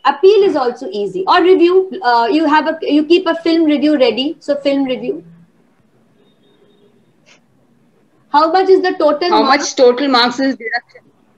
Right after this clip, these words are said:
Speaker 1: Deducted.
Speaker 2: Deduction.
Speaker 1: Deduction.
Speaker 2: Yeah. Deducted. The question is not very clear.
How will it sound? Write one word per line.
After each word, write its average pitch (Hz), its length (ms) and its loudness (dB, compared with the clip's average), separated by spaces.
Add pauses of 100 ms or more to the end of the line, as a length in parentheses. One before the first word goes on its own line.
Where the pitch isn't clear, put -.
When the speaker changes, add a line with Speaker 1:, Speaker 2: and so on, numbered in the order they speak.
Speaker 1:
Deducted. 285 640 -4
Speaker 2:
Deduction. 202 640 -2 (280)
Speaker 1:
Deduction. 302 520 -4
Speaker 2:
Yeah. 403 240 -4 (1700)
Deducted. 240 600 -2 (1800)
The 214 100 -6
question 262 360 2
is 320 120 0
not 294 200 0
very 269 220 0
clear. 262 500 0